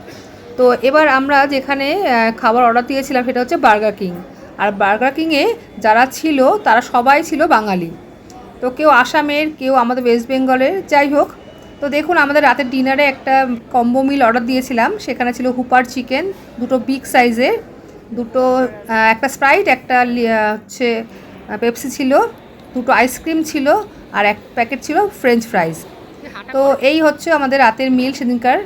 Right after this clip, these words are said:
এটা খাওয়ার জন্য অত দূর থেকে হা-, হাঁটতে হাঁটতে এসেছি, পাঁচশো মিটারের জায়গায় দেড় হাজার মিটার আমি হেঁটে ফেলেছি। তো আমাদের খাওয়া দাওয়া হয়ে গেছে, প্রায় এখন রাত সাড়ে দশটা বেজে গেছে। তো এবার বেরিয়ে আমরা এখান থেকে উবের যে অটোগুলো আছে সেইগুলোই বুক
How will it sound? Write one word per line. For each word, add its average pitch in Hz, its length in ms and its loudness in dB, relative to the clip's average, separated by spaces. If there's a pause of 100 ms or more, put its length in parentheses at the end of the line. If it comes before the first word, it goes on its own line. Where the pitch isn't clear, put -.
(280)
এটা 254 200 2
খাওয়ার 285 340 2
জন্য 311 200 -2
অত 277 220 0
দূর 269 180 -6
থেকে 269 160 -10
হা-, 233 140 0
হাঁটতে 233 280 -4
হাঁটতে 269 240 -4
এসেছি, 262 440 -4
পাঁচশো - 260 -2
মিটারের 262 320 -4
জায়গায় 254 380 2 (320)
দেড় 247 160 0
হাজার 247 200 2
মিটার 240 180 0
আমি 233 140 0
হেঁটে 226 160 -2
ফেলেছি। 240 440 -4 (920)
তো 302 80 -4
আমাদের 294 280 2
খাওয়া 285 280 2
দাওয়া 311 160 2
হয়ে 302 220 4
গেছে, 294 240 0
প্রায় 277 320 2
এখন 277 260 -2
রাত 262 160 4
সাড়ে 233 220 2
দশটা 262 260 2
বেজে 269 220 4
গেছে। 262 440 2 (420)
তো 247 300 2 (240)
এবার 285 240 4
বেরিয়ে 285 320 2
আমরা 311 200 4
এখান 294 220 0
থেকে 285 320 0 (440)
উবের 302 420 2
যে 302 120 -2
অটোগুলো 294 520 0
আছে 285 360 2
সেইগুলোই 277 420 0
বুক 254 160 -4